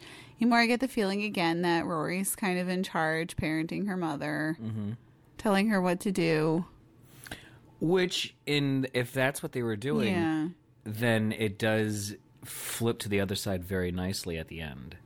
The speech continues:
Speaker 1: Oh, yeah, definitely.
Speaker 2: So it mirrors. So Rory parents Lorelai with normal day-to-day stuff. <laughs>
Speaker 1: Exactly, but
Speaker 2: And, and Lorelai parents with the big things.
Speaker 1: Yeah, she steps up when she has to.
Speaker 2: Oh, yeah.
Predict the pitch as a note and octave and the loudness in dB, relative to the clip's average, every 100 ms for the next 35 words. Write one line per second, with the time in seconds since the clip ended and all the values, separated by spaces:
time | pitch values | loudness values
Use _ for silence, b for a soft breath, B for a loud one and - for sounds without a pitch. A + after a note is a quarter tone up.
0 | - - A#3+ G3 A2+ - - - - - | -10 4 6 6 2 -4 -4 -6 -6 -4
1 | - F3 F#3 - G2 F2+ F#2+ F#2 E2 E2+ | -4 -6 -6 -4 -2 -2 -4 -4 -6 -10
2 | - - - - B B B B B - | -20 -20 -20 -18 B B B B B 0
3 | A2 G2+ G2 F#2+ F2+ - - G#2 G2+ G2 | 2 4 2 2 -2 -8 -4 0 2 2
4 | F#2 F2+ G#2 F#2+ F#2+ - F#2 F#2 F#2 F#2 | 0 -2 -4 -4 -4 -4 -4 -2 -2 -4
5 | F2+ - - - - G2+ F#2+ F#2 F#2 F2 | -4 -8 -20 -18 -6 -2 0 0 -2 -2
6 | E2+ E2+ F2+ E2+ - E2+ E2 - - - | -4 -4 -4 -4 -4 -6 -8 -10 -12 -2
7 | G#3+ G3 F#3 D3+ C#3 - C#3 G#3 - B | 2 6 6 6 4 0 2 0 -4 B
8 | B A#2 A#2 G#2+ G#2 F2+ G2+ G#2+ G#2 G2 | B 0 2 0 -2 -4 -2 0 2 2
9 | F#2+ G2 - F2+ F2+ - F2+ - E2+ - | 0 -2 -4 -6 -6 -8 -12 -12 -14 -12
10 | - E2 F2+ A4 G4 A4 - C5 - C4+ | -12 -6 4 4 6 2 2 2 2 2
11 | F#3+ G3 F3 F#3 C3+ - - A#3 - - | 2 2 2 2 0 -2 -4 -6 -8 -4
12 | D3+ D#3 C3 C#3 | 0 2 2 0